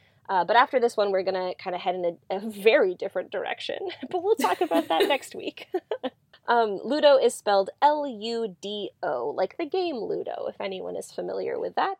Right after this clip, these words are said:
Speaker 2: It's really good. I am super excited about it.
Speaker 1: It's really good. It's really funny. It's really clever.
Speaker 2: Great
Speaker 1: Um,
Speaker 2: cast.
Speaker 1: Excellent cast. So we've got, this is now our third movie with our boy Aditya Roy Kapoor. It's
Speaker 2: Yeah.
Speaker 1: our first Abhishek movie,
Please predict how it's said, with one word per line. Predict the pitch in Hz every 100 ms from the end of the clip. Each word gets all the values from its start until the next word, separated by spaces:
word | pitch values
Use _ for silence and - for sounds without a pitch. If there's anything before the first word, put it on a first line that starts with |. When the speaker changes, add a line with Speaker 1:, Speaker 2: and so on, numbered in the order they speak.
| _
Speaker 2:
It's | 302 359
really | 285 226 202
good. | 190 165 170
I | - 226
am | 233 220 202 190 - -
super | - 226 196 180
excited | 165 - 160 160 160
about | 160 160 160
it. | - -
Speaker 1:
It's | 302 -
really | 330 381 320
good. | 311 302 -
It's | 233 247
really | 247 220
funny. | - - 262 269 247
It's | 233
really | 214 208
clever. | 208 - 185 196 208 202 196 190 - _ -
Speaker 2:
Great | -
Speaker 1:
Um, | 180
Speaker 2:
cast. | 180 135 185 - - - - _ _
Speaker 1:
Excellent | 277 320 - 359 330 285
cast. | - 220 240 -
So | - 254
we've | 269
got, | 254 247 208
this | 277
is | 320 277
now | 254 247
our | 202 196
third | - - 294 302 285
movie | 269 254 247 254
with | 254 226 208
our | 202
boy | 190 196 202
Aditya | - 190 196 - 185
Roy | 180
Kapoor. | 180 - - 254 311 339 381 _ - _ -
It's | - 190
Speaker 2:
Yeah. |
Speaker 1:
our | 269
first | - 370 370 - - -
Abhishek | 294 359 - 381 -
movie, | 330 339 359